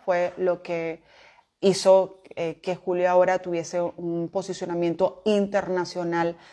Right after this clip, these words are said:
tan sólido. Así que se los recomiendo, miren, miren ese ejemplo de Julio que está allí. Seguimos entonces con, necesitas cre-, conocer a tu cliente ideal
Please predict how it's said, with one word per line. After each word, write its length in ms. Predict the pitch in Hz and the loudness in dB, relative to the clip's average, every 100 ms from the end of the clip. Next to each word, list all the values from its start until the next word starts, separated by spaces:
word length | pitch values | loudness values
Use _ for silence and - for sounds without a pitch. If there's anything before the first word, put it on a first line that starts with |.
| _ | _
tan 220 | - 175 | -4 -2
sólido. 500 | 170 - 247 254 262 | -2 0 2 4 2
Así 340 | 254 180 - 165 | 2 -2 -8 -8
que 200 | - 180 - | -2 -4 -4
se 260 | - - 220 | -14 0 4
los 140 | 214 | 4
recomiendo, 640 | 208 202 190 214 233 240 254 | 2 0 0 0 4 6 4
miren, 500 | 202 196 196 208 208 | 2 0 0 0 -2
miren 640 | 202 214 240 269 269 254 208 | 0 4 8 8 6 2 -2
ese 180 | 190 | -6
ejemplo 560 | 190 185 185 185 196 190 - - - | -8 -6 -6 0 0 0 -8 -20 -4
de 140 | 185 180 | -2 0
Julio 420 | 180 175 170 175 | 2 2 2 2
que 80 | 170 | -2
está 220 | - 170 | -4 -6
allí. 280 | 160 156 - _ - - | -6 -8 -12 _ -20 -4
Seguimos 540 | - 285 302 294 277 | 8 8 10 6 4
entonces 640 | 247 214 202 196 226 220 - _ | 2 4 2 4 -2 -2 -8 _
con, 400 | 214 202 214 240 - _ - | 8 8 6 0 -14 _ -6
necesitas 420 | 190 202 208 233 | -2 0 -2 0
cre-, 380 | 277 254 247 - | 4 4 2 -2
conocer 600 | 233 220 220 254 214 - | -2 -2 -2 0 0 0
a 80 | - | -6
tu 300 | - 240 240 | 2 2 4
cliente 500 | 262 269 254 254 254 | 6 6 4 2 2
ideal 460 | 254 240 214 208 | 4 6 6 4